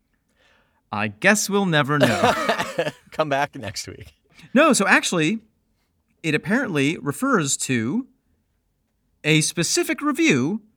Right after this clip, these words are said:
Speaker 1: written by Mister Steve Peacock.
Speaker 2: You know him.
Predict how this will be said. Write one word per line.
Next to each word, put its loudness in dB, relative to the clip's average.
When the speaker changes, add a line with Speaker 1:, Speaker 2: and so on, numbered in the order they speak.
Speaker 1:
written 0
by 2
Mister -4
Steve -2
Peacock. -4
Speaker 2:
You -2
know 0
him. -4